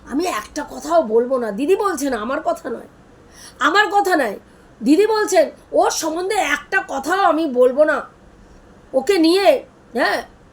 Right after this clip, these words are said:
যা বলার আমি একটা কথাও বলবো না, আর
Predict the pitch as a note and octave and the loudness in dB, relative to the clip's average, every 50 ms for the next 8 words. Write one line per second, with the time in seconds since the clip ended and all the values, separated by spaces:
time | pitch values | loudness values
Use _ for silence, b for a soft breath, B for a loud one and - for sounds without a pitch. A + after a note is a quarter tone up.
0 | - - - B3 A#3 C4+ C#4+ B3+ B3+ B3 C4 D#4 F4 F#4 - - - - - - | -14 -8 -4 -2 0 0 0 0 2 2 4 4 4 2 0 -4 -10 -16 -20 -20
1 | - F3 G3+ A#3+ D4 D#4+ B3+ G3+ - - - D4 C#4+ - B3+ B3+ D4 D#4+ D#4+ D#4 | -14 -8 -6 -4 -2 -2 -2 -2 -4 -6 -8 -8 -8 -8 -6 -4 0 2 2 2
2 | B3 B3+ B3+ C4 D4+ E4+ F4+ G4 G4+ G#4 - B B B - A3 | 2 2 0 0 0 0 2 2 0 0 -2 B B B -8 -8